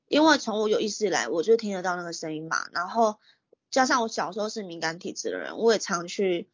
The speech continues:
呃，宫庙、一贯道什么我都去过。然后其实我不讨厌一些地方哦，有一些地方的磁场我是喜欢的，我不排斥任何宗教，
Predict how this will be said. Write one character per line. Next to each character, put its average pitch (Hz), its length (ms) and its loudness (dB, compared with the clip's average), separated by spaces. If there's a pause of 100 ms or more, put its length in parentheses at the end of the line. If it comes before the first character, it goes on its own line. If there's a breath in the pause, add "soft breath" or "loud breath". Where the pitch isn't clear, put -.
(600)
呃， 120 540 -6
宫 208 180 4
庙、 156 420 2 (180)
一 180 120 -4
贯 196 180 -2
道 180 160 2
什 170 120 -8
么 113 100 -2
我 131 100 -2
都 165 140 0
去 170 240 -4
过。 - 320 -4 (200)
然 190 140 -4
后 220 160 4
其 277 140 0
实 311 80 4
我 247 80 8
不 311 140 -2
讨 190 180 0
厌 214 60 0
一 214 40 -4
些 214 120 -2
地 190 160 -4
方 160 160 -2
哦， 156 240 -8 (280 loud breath)
有 214 200 6
一 - 20 6
些 311 200 4
地 302 140 2
方 247 200 0
的 226 100 0
磁 202 220 -4
场 175 260 -6
我 143 80 -2
是 214 120 -4
喜 - 220 -6
欢 135 280 -6
的， - 160 -10 (540 soft breath)
我 202 160 6
不 302 160 0
排 233 220 0
斥 254 160 -2
任 233 160 0
何 190 180 -4
宗 202 220 -6
教， 202 240 -2